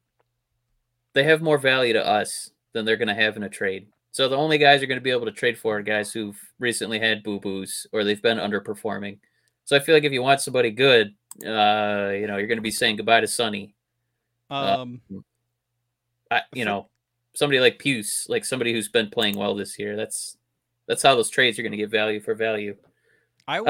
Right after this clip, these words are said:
Speaker 2: will
Speaker 1: think, you
Speaker 2: say,
Speaker 1: can't just
Speaker 2: I'm
Speaker 1: give 'em trash. Like, what we consider trash are guys who are underperforming and get a good player.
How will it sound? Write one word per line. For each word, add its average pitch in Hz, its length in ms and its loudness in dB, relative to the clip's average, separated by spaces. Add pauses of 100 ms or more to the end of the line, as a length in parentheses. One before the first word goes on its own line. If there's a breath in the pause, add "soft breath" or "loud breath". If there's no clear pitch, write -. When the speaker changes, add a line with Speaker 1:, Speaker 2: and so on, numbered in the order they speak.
Speaker 2:
will 160 80 2
Speaker 1:
think, 180 180 -2
you 180 100 2
Speaker 2:
say, - 60 -6
Speaker 1:
can't 226 180 4
just 180 120 -2
Speaker 2:
I'm 196 100 4
Speaker 1:
give 175 60 2
'em 143 100 0
trash. 113 640 2
Like, 120 200 4
what 143 160 6
we 143 140 2
consider 120 440 0
trash 101 500 2
are 117 120 -8
guys 101 320 2
who 107 80 -6
are 104 80 -4
underperforming 98 800 -8 (140)
and 107 140 -6
get 101 140 -2
a - 20 -8
good - 240 -6
player. - 280 -6